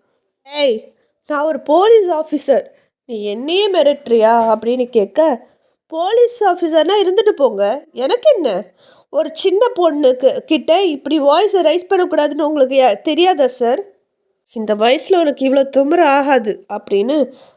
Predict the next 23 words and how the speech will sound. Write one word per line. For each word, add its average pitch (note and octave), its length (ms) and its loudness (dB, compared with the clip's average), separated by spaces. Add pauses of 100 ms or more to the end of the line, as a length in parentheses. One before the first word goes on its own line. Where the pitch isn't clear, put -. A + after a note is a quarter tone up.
(160)
பிரசாந்த் E4 500 -4
சொன்னாரு. G3 420 -6 (380)
இதை D4+ 220 -4
கேட்ட E4+ 300 -2
அவ, A3+ 180 0 (840)
அவரை A#3+ 320 -4
முறைக்க, A#3 520 -2 (380)
இதை G4+ 280 -2
எல்லாருமே F#4 420 2
ஒரு E4 160 0
மாதிரியா C4 600 0
பார்த்துட்டு A3 400 -2
இருந்தாங்க. G#3 400 -4 (640)
"சரி, C4+ 260 0
ஓகே, C#4 280 0 (180)
நான் A#3+ 240 -4
நடந்தது C#4+ 800 0
எல்லாத்தையுமே B3+ 640 0
உங்ககிட்ட A#3+ 480 0
சொல்றேன். G#3+ 520 -2 (640)
இங்க B3 260 -6
இருக்க C4 420 2
ஒவ்வொரு B3 560 0